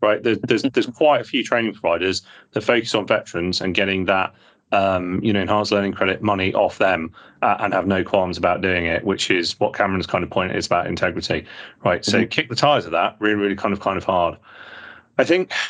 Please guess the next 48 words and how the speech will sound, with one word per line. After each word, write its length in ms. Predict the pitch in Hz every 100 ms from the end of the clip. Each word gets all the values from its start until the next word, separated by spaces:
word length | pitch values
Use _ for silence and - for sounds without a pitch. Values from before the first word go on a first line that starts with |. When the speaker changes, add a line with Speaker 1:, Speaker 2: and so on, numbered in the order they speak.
| - 175
Speaker 1:
if 120 | -
you're 100 | 170
looking 200 | - 196
at 80 | -
courses, 560 | 151 139 - 98 98 -
it's 180 | 107 -
like, 320 | 104 101 - _ _ -
you 100 | 123
know, 120 | 104
where 180 | 123 127
are 40 |
you, 360 | 117 117 110 101 _ _ -
where 140 | 131
are 40 | 127
you 80 |
gonna 160 | 117 110
go 260 | 101 98 87 - _ _ _
and 100 | 110
what 140 | 101 -
do 80 | 104
you 40 |
wanna 160 | 95 87
do 200 | 95 87
with 80 |
that 180 | 87 87
course? 320 | - 92 85
So 200 | - 117
I 60 | 143
did 120 | 131
Prince 280 | - 101 -
two. 340 | - 90 85 85 _ _ _ _ _ _ _
Yeah, 200 | - 117 - _ _ 131
it, 160 | 110
it 140 | 120 104
did 140 | 147
what 120 | 131 113
it 40 |
said 160 | - 101
on 100 | 92
the 80 |
tin, 380 | 87 92 85 82 - _ _ -
uh, 360 | 90 85 87 -
introduced 540 | 117 113 - 101 92
me 160 | 92 85
to 400 | - 95 87 92
ideas 320 | 90 92 82
of 100 | 80
risk 320 | 85 78 -